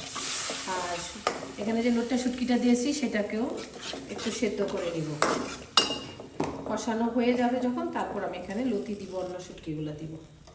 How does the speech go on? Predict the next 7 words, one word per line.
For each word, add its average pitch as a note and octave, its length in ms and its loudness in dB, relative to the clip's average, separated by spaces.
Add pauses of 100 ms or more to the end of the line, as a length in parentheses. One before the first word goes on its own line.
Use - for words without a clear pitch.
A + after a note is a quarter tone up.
(1500)
সেখানে B3 220 0
একটু B3 160 -4
ঢাকা B3 240 -4
দাও A#3 160 -4
তো, D4 160 -6 (1040)
ঢাকনা G3+ 220 -2
দাও। D#3+ 160 -8